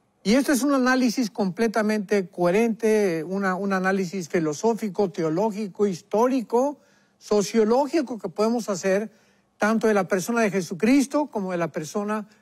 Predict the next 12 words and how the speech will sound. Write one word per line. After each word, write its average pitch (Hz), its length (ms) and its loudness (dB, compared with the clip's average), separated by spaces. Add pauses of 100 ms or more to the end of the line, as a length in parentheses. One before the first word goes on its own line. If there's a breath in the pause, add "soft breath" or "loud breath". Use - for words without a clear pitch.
(160 soft breath)
eh, 180 300 2
como 185 180 -4
de 180 80 2
la 175 140 4
Bi-, 202 300 0
como 185 180 -4
de 170 80 -2
la, 160 200 0
la, 180 200 -10
las 175 180 -2
Sagradas 196 340 2
Escrituras. 180 720 -2